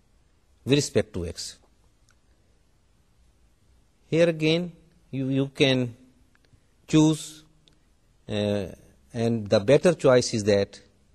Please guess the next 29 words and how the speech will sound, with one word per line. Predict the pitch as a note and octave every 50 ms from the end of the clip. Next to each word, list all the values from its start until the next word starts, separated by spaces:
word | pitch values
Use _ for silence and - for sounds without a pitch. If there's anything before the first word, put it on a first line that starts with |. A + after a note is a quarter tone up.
| _ _ _ _ _ _ - - _ _ -
we | A#2+ A#2+
will | A#2 B2 B2 B2 A#2+ -
make | C#3 C3 B2+ C#3 C3+ A#2 - - - -
x | D#3 E3+ - - -
as | B2+ A#2+
a | A#2
first | - B2+ A#2 - -
function, | - G#2 G2 - - G2+ F#2+ G2 A2 - _ _ _ _ -
because | G#2+ A#2 G#2 - B2+ B2 A#2 A#2 A#2 A2 - - _ _ _ _ _ _ _ _ _ _ _ -
after | A2+ A#2 A#2+ - - B2+ A#2
differentiating, | A2+ A#2+ - - C3 A#2+ - D#3 D#3+ D#3 C#3+ A#2 G2+ F#2+ G#2 - _ _ _ _ _ _ _ _ _ _ _ -
uh, | G#2 G#2 G#2+ A2 A2 - - - _ _ _ _ _ _ _ -
x | D3 D3 - - -
we | C3 C3
will | B2 A#2+ A2
getting | G2+ A2+ G#2 F#2+ B2 A#2 A2+ A2 G2+ F#2 F2+
one, | G#2 B2+ C#3+ D3 D3 C#3+ C#3 _ _ _ _ _ A#2+
and | A#2 A#2+ A#2 -
in | D3+ B2 A#2+
this | C#3+ C#3+ - -
way | B2 B2 A2+ G#2+ G#2 G#2+ - - _ _ _ _ _ _ -
our | A#2+ A2+ A2 A#2+
integral, | B2 A2+ A2 - C#3+ C3+ C#3+ C#3+ C#3+ C#3 - -
integration | D#3 C3 A#2 C3 C3 D3 E3 - E3+ D3+
will | C3 A#2 G2+ G2
be | G2+ G#2 G#2 - - _ _ _ _ _ _ -
easier۔ | D#3 D3 B2 A2+ G2+ F#2 F2 - - _ _ _ _ _ _ _ _ _ _ _ _ - -
So | C3
here | G2+ A#2 D3+ D3 C#3+